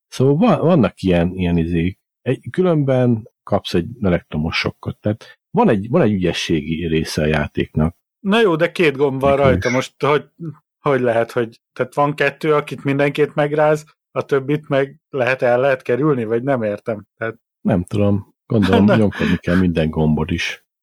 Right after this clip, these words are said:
Speaker 2: De ajánlom, hogy nézzük meg, illetve mivel közeledik a tél, Winter is Coming,
Speaker 1: Mhm.
Speaker 2: hoztam nektek egy másik dolgot is. Ez egy hójáték kit, amiben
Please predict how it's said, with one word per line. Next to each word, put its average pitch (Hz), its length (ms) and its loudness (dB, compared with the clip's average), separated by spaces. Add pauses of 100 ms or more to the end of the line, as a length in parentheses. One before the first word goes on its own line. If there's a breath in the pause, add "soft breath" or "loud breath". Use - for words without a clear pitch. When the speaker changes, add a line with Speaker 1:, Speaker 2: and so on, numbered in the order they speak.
(180)
Speaker 2:
De 170 200 0
ajánlom, 147 600 2
hogy 135 160 -2
nézzük 120 400 -2
meg, 185 420 -2
illetve 175 560 0
mivel 143 360 0
közeledik 123 580 -2
a 104 80 -4
tél, 143 500 -2 (220)
Winter 117 320 -4
is 107 180 -6
Coming, 123 460 -2
Speaker 1:
Mhm. - 580 -6
Speaker 2:
hoztam 117 280 0
nektek 120 360 -4
egy 110 100 -2
másik 117 640 -6
dolgot 117 500 -2
is. - 360 -4 (140)
Ez 110 180 -6
egy 117 360 -2
hójáték 131 1000 0
kit, 156 340 -4 (180)
amiben 131 720 0